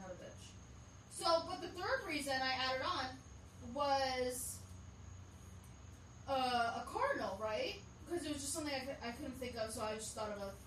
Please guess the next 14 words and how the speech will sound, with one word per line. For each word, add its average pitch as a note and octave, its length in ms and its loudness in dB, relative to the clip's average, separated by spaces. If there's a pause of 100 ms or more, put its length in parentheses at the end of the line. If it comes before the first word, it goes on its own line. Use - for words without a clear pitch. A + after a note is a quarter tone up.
Cardinal. G#3 340 -2 (960)
So, E4 800 4 (320)
today, D#4+ 960 4 (720)
we E4+ 100 2
were A4+ 100 4
supposed A4+ 260 -2
to - 80 -2
wake E4 180 0
up B3+ 140 0
and B3 100 -2
we B3+ 120 -4
were C4+ 80 -2
gonna C#4 240 0
go, A3+ 640 0